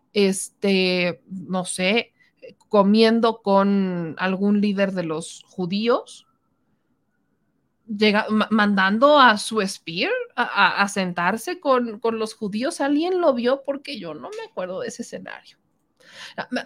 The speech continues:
quizás lo omitieron en la historia, ¿no? Quizás lo, quizás lo, este, lo, lo, lo omitieron en la historia, pero yo no lo recuerdo. Yo no recuerdo ese escenario, oigan.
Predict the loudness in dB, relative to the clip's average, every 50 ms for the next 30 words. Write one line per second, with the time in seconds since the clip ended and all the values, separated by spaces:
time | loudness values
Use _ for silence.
0 | -2 0 0 4 6 6 6 8 6 6 4 4 2 2 2 2 4 4 4 4
1 | 2 0 0 -2 0 0 0 2 0 -2 -2 -2 -4 -4 -4 -4 0 2 2 4
2 | 4 2 2 2 -2 -6 -4 -2 -2 0 0 2 2 4 4 4 4 2 2 0
3 | 0 -2 -4 -4 -4 -4 -6 -8 -12 -16 _ -8 -6 -4 -4 -4 -4 -4 -6 -8
4 | -10 _ _ _ _ _ _ _ _ _ _ _ _ _ _ _ _ _ _ _
5 | _ _ -20 -20 _ _ _ _ _ -2 -2 0 2 2 2 2 2 2 2 4
6 | 6 6 6 6 6 4 2 4 4 4 6 6 6 4 4 2 2 2 4 6
7 | 6 6 4 2 -2 -6 -10 -4 0 2 2 4 4 4 6 6 6 4 4 0
8 | -2 -2 -2 0 0 0 0 2 0 0 -2 -2 0 2 4 4 4 4 2 0
9 | 0 0 -2 -4 -4 -6 -10 -8 -6 -6 -6 -6 -8 -10 -12 -14 -16 -18 -20 -20